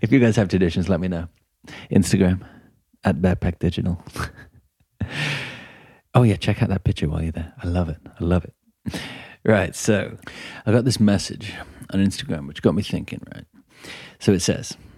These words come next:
this is from Ali underscore A nine. Love that. It says, "I don't have a good, um, man, learn to talk. I'm just trying to talk so fast, you know? <laughs> I don't have any good questions or input yet.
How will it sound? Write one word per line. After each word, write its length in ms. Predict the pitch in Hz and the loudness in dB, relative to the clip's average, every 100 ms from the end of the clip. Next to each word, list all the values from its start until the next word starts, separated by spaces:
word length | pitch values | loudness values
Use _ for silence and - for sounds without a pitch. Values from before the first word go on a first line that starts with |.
| - | -18
this 120 | - 110 | -4 -2
is 80 | 98 | 0
from 160 | 92 85 | -2 0
Ali 340 | 87 85 82 117 | -2 -2 -4 -2
underscore 400 | 87 - - - - | -2 -2 -6 -8 -6
A 120 | 127 | -2
nine. 260 | 90 87 - - _ _ _ _ _ _ | -2 -4 -10 -20 _ _ _ _ _ _
Love 100 | - | -20
that. 140 | - 135 _ _ - - - - - _ _ _ _ _ _ | -20 -20 _ _ -20 -20 -20 -20 -20 _ _ _ _ _ _
It 120 | - - | -4 -4
says, 240 | - - _ _ - - - _ _ | -6 -10 _ _ -18 -18 -20 _ _
"I 520 | - - - - _ | -20 -20 -20 -20 _
don't 160 | 107 107 | 4 4
have 120 | 95 | 4
a 40 | 92 | 2
good, 160 | 98 - - | 0 -2 0
um, 180 | 110 - - - - - | 2 0 -8 -12 -12 -8
man, 440 | 98 98 107 87 80 - - - | 0 2 4 2 -4 -14 -16 -4
learn 180 | 104 | -2
to 100 | 107 | -2
talk. 340 | - 95 95 - | 0 0 0 0
I'm 80 | 110 | 2
just 160 | 117 - | 2 4
trying 160 | 117 | 4
to 60 | 95 | 4
talk 240 | 107 90 | 2 0
so 140 | - - | 0 -4
fast, 520 | - 95 101 - - - | -2 0 0 -4 -16 -10
you 100 | - 107 | -2 0
know? 160 | 107 104 | 0 -2
<laughs> 800 | - - - - - _ _ - | -8 -12 -12 -16 -20 _ _ -6
I 720 | 165 - - - - - - | -4 -6 -12 -14 -16 -6 2
don't 200 | 110 117 | 4 4
have 280 | - 101 90 | 2 2 4
any 140 | 90 90 | 2 2
good 160 | 95 | 2
questions 400 | - 85 - 87 | 2 2 2 2
or 100 | 82 | 2
input 320 | - 87 - | 2 0 -2
yet. 260 | - - - | -4 -8 -10